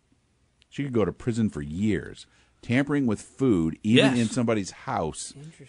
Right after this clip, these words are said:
Speaker 1: is a
Speaker 2: Yeah.
Speaker 1: felony.
Speaker 2: Mm-hmm.
Speaker 1: All right, back to this. Uh,
Speaker 3: Mm-hmm.
Speaker 1: what were we talking about? We were talking about
Speaker 3: Favorite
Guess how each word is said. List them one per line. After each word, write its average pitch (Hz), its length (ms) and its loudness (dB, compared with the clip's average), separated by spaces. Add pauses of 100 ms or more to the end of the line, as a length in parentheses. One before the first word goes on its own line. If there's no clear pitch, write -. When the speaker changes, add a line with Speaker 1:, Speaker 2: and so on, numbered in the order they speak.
(100)
Speaker 1:
is 98 140 -2
a 85 120 -4
Speaker 2:
Yeah. 127 260 -4
Speaker 1:
felony. 85 600 0
Speaker 2:
Mm-hmm. 107 340 -10 (300)
Speaker 1:
All 95 80 -4
right, 85 140 2
back 98 220 0
to 95 60 -8
this. 90 340 -4 (320)
Uh, 101 80 0
Speaker 3:
Mm-hmm. 92 160 2
Speaker 1:
what 110 120 4
were 107 60 4
we 104 100 4
talking 95 280 0
about? 64 240 -8
We 80 60 -4
were - 20 -4
talking 85 260 -2
about 76 380 -4
Speaker 3:
Favorite 147 260 -6